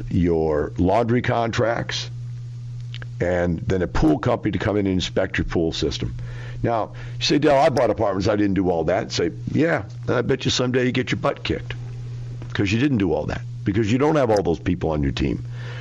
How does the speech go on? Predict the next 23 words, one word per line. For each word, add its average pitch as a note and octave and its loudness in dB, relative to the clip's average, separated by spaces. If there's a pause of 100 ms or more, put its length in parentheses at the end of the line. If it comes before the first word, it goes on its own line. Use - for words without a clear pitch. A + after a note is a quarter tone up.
(220)
That's G#2 0
where A2 4
you're C3 4
gonna C3 4
go C#3 6
down, C#3+ 2 (840)
'cause - 0
you're G#2+ 4
not F#2+ 0
doing F#2+ 4
everything F#2 2
you G2 4
need F2 2
to F#2+ 2
do, F2+ 2
and F#2 2
you're G#2 4
just G#2 0
looking F2+ 2
at F#2 0
it - 0
and G2+ 0
go, E2 2